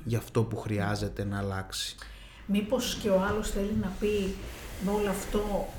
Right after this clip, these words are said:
Speaker 2: ότι, ε, νιώθω πληγωμένος επίσης, δεν μου δίνει σημασία και άρα θυμώνω;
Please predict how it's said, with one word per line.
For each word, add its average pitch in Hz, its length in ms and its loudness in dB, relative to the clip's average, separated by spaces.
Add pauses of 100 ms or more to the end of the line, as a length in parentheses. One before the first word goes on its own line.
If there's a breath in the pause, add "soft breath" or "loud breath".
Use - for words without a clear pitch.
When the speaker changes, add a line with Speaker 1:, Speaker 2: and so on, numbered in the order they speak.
(120)
Speaker 2:
ότι, 190 580 0
ε, 175 340 0
νιώθω 196 300 2
πληγωμένος 208 1000 2
επίσης, 214 760 -2
δεν 202 200 4
μου 196 60 2
δίνει 196 300 2
σημασία 185 960 2
και 202 160 0
άρα 185 200 4
θυμώνω; 196 840 4